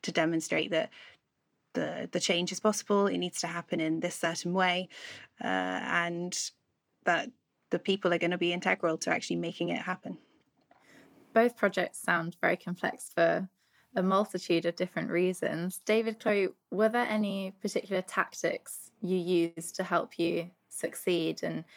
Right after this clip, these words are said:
Speaker 2: any particular skills that you drew upon?
Speaker 1: So I think for me, pulling on the knowledge and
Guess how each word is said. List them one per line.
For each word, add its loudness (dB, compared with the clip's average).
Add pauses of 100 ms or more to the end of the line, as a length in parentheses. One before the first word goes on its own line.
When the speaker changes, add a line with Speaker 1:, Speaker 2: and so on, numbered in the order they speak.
(200)
Speaker 2:
any 0
particular -2
skills 2
that -6
you 0
drew 0
upon? -8 (680)
Speaker 1:
So 0
I 2
think 0 (340)
for 0
me, 0 (240)
pulling 2
on -4 (300)
the 4
knowledge 0
and 0